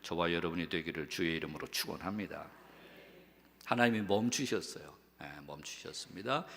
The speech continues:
그리고 안식하셨대요. 하나님이 안-, 아예 안식을 하셨어요. 어떤 분은 그래요. "어휴, 하나님이 육 일 동안 일하시느라고 피곤하셔서 그래요." 그래요. 하나님은 피곤하신 분이에요? 안 피곤하신 분이에요?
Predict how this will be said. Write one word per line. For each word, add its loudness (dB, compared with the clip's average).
그리고 0
안식하셨대요. 2
하나님이 4
안-, 6
아예 8
안식을 6
하셨어요. -6
어떤 10
분은 12
그래요. 8
"어휴, 12
하나님이 10
육 4
일 6
동안 10
일하시느라고 8
피곤하셔서 8
그래요." 10
그래요. -4
하나님은 8
피곤하신 6
분이에요? 6
안 2
피곤하신 2
분이에요? -8